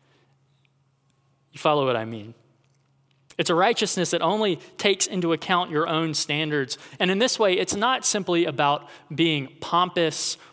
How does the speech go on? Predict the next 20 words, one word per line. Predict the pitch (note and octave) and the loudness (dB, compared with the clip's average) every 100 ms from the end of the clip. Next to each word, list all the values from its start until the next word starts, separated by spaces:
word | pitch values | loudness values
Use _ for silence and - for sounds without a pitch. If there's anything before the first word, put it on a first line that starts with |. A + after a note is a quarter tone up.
| - | -4
or | D#3 C#3+ C#3+ - - | 0 0 -2 -8 -6
being | D#3+ E3 C#3+ - | -2 0 -2 -2
self-righteousness, | - - F3 - D3+ D#3 E3 - D#3+ D3+ D#4+ D4 G#3+ | 0 2 2 2 0 2 0 -2 0 -2 -4 -12 -8
self-righteous | - F3 F3 D#3+ D#3 D#3 D#3+ | -2 0 0 0 0 -4 -4
in | |
some | - D3+ | -4 -4
traditional | C#3+ D3 D#3 - D3+ | -4 -2 -2 -2 -4
sense. | C3+ D#3 C#3 - - - - - | -4 -4 -4 -8 -12 -18 -14 -6
It's | F#3 | -2
about | F#3 D#3+ D3 | 2 2 0
skewing | - - G#3+ G3+ | -2 -4 -4 -2
the | E3 | -2
books | C#3 C#3+ - | -2 -4 -4
in | C#3+ C3 | -8 -8
your | B2+ B2+ | -8 -8
favor, | - B2 A#2+ A2 | -6 -6 -4 -8
construction, | - E3 - F#3 F#3+ - F#3+ - | -8 -6 -2 -2 -2 -4 -8 -10
constructing | - D#3+ - F3+ F3 D#3+ | -10 -6 -2 -2 -2 -4
your | D3 D#3 | -2 -4
own | F3 F3+ G3 G3 F3+ | -2 0 0 -2 -4